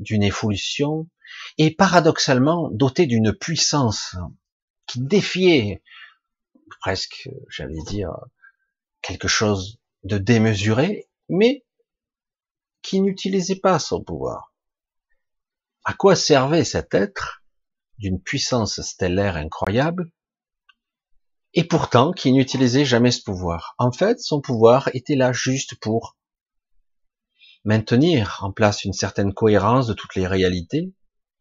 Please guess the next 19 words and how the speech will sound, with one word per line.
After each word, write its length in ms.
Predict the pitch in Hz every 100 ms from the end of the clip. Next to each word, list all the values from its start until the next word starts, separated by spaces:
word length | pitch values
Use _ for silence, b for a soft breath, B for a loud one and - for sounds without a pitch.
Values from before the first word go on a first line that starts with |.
| B B B _
mais 200 | 107 107
était, 260 | 104 131 -
était-ce 420 | 117 - 120 -
utile 480 | - - 240 127 90 -
d'avoir 260 | 98 98 117
autant 220 | 104 127
de 80 | 123
puissance ? 760 | - 143 190 143 - - - _ _ _ _ _ _ _ _ _ _ _ _ _ B 480 508 B _ _ _ _ _ _ _
Et 340 | 113 113 - - _ _ _ _ _ _ _ _ -
au 80 | 107
final, 680 | - 107 117 170 104 80 - _ _ _ _
je 140 | - -
schématise, 760 | - 90 98 196 160 95 - _ - - - _ -
quand 140 | 85
le 80 | 90
Cantérax, 720 | 101 104 104 78 104 127 -
le 160 | 78 76
voyageur, 680 | 87 107 95 92 90 107 87
arrive, 560 | 71 92 147 127 101